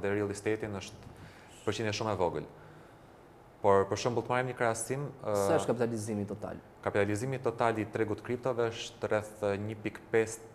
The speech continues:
Speaker 1: trilion dollar, pra luhatet, ë, nuk është
Speaker 2: Po,
Speaker 1: e
Speaker 2: po, patjetër.
Speaker 1: statike, po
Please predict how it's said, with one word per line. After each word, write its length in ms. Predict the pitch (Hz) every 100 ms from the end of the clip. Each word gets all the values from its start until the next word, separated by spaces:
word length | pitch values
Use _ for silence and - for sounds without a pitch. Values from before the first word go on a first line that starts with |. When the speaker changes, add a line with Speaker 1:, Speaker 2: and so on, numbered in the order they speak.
| -
Speaker 1:
trilion 320 | 107 95 107 101
dollar, 320 | 95 87 78
pra 140 | 90
luhatet, 420 | 92 101 107 82 80
ë, 100 | 107
nuk 140 | 98 101
është 160 | 101
Speaker 2:
Po, 80 | 98
Speaker 1:
e 160 | 92 87
Speaker 2:
po, 80 | 143
patjetër. 320 | 143 120 92
Speaker 1:
statike, 400 | 90 92 117 160 156
po 120 | 131